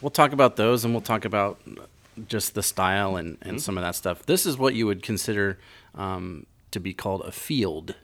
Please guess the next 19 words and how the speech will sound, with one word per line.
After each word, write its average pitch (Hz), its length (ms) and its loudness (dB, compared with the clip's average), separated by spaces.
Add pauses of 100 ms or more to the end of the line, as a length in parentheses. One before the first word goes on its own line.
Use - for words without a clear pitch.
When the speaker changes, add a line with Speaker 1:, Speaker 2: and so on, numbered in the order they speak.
(200)
Speaker 1:
beer. 80 400 -6 (480)
Speaker 2:
Okay. 92 240 -6 (440)
Speaker 1:
And 98 140 -2
that's 95 160 -2
because 95 340 -6
it - 280 -12 (120)
contains 95 400 -2
vegetables 90 640 -4
or - 80 -10
something 95 240 -4
that's 90 140 -6
been 90 180 -8
grown 98 540 -2 (600)
in 101 120 -4
the 92 80 -2
field. 92 480 -2 (120)
So 95 200 -4
it's 92 120 -6
a, 92 140 -8